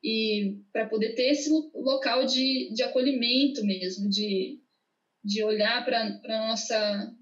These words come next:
pra nossa prática artística de uma outra forma, né? E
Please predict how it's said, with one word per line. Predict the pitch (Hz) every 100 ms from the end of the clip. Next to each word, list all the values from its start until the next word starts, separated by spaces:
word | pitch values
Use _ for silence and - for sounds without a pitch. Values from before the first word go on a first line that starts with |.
| _ _ _
pra | 220
nossa | 208 - 214
prática | - 226 240 285 - 220
artística | 214 - 233 226 - -
de | 208
uma | 208 202 202
outra | 202 208 202
forma, | 202 208 214 202
né? | 196 214 214
E | 202 202 196